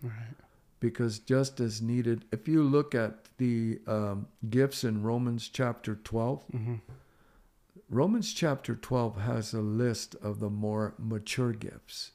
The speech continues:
Speaker 1: Oh, wow. Mature gifts.
Speaker 2: Yeah. So there are many gifts, okay, described in the Bible, but not all of them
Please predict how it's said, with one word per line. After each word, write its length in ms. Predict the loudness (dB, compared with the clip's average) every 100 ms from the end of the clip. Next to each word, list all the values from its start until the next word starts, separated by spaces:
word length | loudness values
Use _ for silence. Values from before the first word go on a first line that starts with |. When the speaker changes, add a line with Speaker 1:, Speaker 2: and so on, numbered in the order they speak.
| _ -10
Speaker 1:
Oh, 100 | -8
wow. 400 | -8 -8 -8 -10 -14 _
Mature 460 | -10 -8 -2 0 0
gifts. 480 | -2 -8 -10 -16 -20 _ _ _ _ _ _ _ _ -4
Speaker 2:
Yeah. 200 | -4 -4 -10 _ _ _ _ _ _ _ _ _
So 220 | 2 4
there 200 | 8 8
are 60 | 8
many 340 | 6 6 4
gifts, 720 | 4 2 0 -4 -10 -12 -14 -20 _ _ _ _ _
okay, 280 | -4 -2 -2
described 580 | -2 -6 -2 2 2 2
in 100 | 0
the 80 | 0
Bible, 540 | -2 -4 -4 -4 -6 -10 _ _ _ _ _ _ _ _ _ _ _
but 340 | 6 6 6 2
not 240 | 2 2
all 220 | 2 4
of 140 | 2 2
them 340 | 2 2 -2